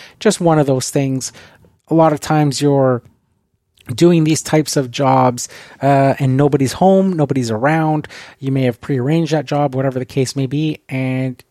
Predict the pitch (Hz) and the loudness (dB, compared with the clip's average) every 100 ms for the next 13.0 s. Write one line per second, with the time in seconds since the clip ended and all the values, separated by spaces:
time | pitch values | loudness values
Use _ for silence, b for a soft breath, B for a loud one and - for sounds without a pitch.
0 | - 143 113 - 151 139 123 - 180 - | -6 -4 -4 -4 -4 -4 -8 -6 -6 -2
1 | 135 123 123 - B B B B B _ | -2 -2 -4 -8 B B B B B _
2 | _ _ _ _ _ 214 214 214 _ _ | _ _ _ _ _ -20 -20 _ _ _
3 | _ _ _ _ _ _ - 202 185 170 | _ _ _ _ _ _ -6 -4 -4 -6
4 | 180 160 139 143 143 - - - 185 170 | 0 2 0 -4 -10 -18 -20 -2 0 2
5 | 165 160 151 151 156 151 143 131 117 117 | 2 2 2 2 2 2 2 2 0 -4
6 | 113 - - B B B 131 131 127 131 | -4 -6 -10 B B B 0 2 4 2
7 | 131 123 - 127 139 143 139 139 131 151 | 0 -2 -10 -4 0 2 2 2 2 0
8 | 165 - 151 147 143 139 139 - 160 156 | -2 -4 -4 -2 -2 -2 -6 -6 -6 -4
9 | 135 - 151 139 143 123 147 135 127 127 | -4 -2 -2 0 -2 0 -2 0 -2 -2
10 | 139 127 123 139 - 110 101 - 117 - | -2 -2 -2 -2 -4 -8 -8 -10 -14 -6
11 | 143 131 120 - 117 123 127 127 127 B | 0 0 0 -2 0 0 2 0 -2 B
12 | B B 156 139 139 - 143 127 127 | B B -4 -2 -4 -2 -2 0 -2